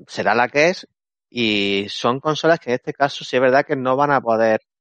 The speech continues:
eh, aguantar el paso de los años como otras que sí tenemos ahora, ¿no?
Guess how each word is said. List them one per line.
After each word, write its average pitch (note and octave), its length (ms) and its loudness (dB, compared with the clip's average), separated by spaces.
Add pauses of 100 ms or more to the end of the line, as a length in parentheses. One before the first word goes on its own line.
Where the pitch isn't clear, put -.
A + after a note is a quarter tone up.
(480)
eh, A2 220 2
aguantar A2+ 460 0
el A2 120 0
paso A2 320 -6
de G2+ 60 -4
los G2+ 160 0
años A#2+ 260 -2
como G#2+ 240 -2
otras A2 240 -2
que B2 100 -12
sí A#2+ 160 -8
tenemos G2+ 360 -4
ahora, G#2+ 300 0
¿no? C3 120 -10